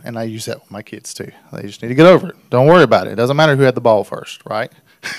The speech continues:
<laughs> In three thousand years, nobody's gonna know who had the ball first. Even with warning signs that the Lord places on our path, the guardrails that we have, we still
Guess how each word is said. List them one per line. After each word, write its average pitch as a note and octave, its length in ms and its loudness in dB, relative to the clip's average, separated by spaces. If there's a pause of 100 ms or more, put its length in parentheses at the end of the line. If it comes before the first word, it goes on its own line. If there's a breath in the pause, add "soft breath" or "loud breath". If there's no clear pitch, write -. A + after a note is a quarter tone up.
<laughs> - 560 -12
In B2+ 100 -6
three B2 160 0
thousand D#3 320 4
years, F#3+ 260 0
nobody's B2+ 260 2
gonna F#3 140 2
know A3+ 160 4
who E3+ 80 2
had A#2+ 120 2
the A2 60 0
ball G#2+ 220 0
first. - 460 -10 (1400 soft breath)
Even B3 500 0 (460 soft breath)
with G3+ 200 4
warning G#3 380 2
signs C#3+ 420 0
that C3 120 -18
the B2 80 -10
Lord C#3+ 280 -2
places D3+ 400 -2
on C3+ 80 -6
our C3 140 -2
path, G2+ 560 -10 (920 soft breath)
the A2+ 80 -10
guardrails C#3 600 4
that C#3+ 100 -6
we C#3 140 0
have, C3 340 0
we A#2+ 80 -6
still F#3 640 -4